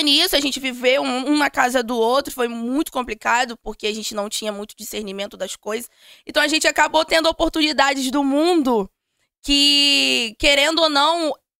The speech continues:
hum, como é que eu posso falar? Tem gente que pergunta, "Carla, você recebeu muita oportunidade,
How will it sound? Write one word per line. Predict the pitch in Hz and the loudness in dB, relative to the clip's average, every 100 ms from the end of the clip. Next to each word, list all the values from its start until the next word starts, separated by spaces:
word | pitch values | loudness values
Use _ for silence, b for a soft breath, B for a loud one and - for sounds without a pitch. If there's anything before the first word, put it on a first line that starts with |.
| _ _ _ _ _ - | _ _ _ _ _ -4
hum, | 311 302 | -2 0
como | 339 330 | 0 0
é | |
que | - | 0
eu | |
posso | - 302 - | 0 0 0
falar? | 302 269 240 | 2 2 2
Tem | 262 | 2
gente | 277 - | 0 0
que | |
pergunta, | 294 285 269 | 0 0 0
"Carla, | 285 311 277 | 2 2 0
você | 254 262 262 | -2 0 0
recebeu | 262 269 254 | 2 0 0
muita | 277 302 | 0 -2
oportunidade, | 302 294 302 269 240 262 285 262 240 | -4 -4 -4 0 0 2 2 0 -2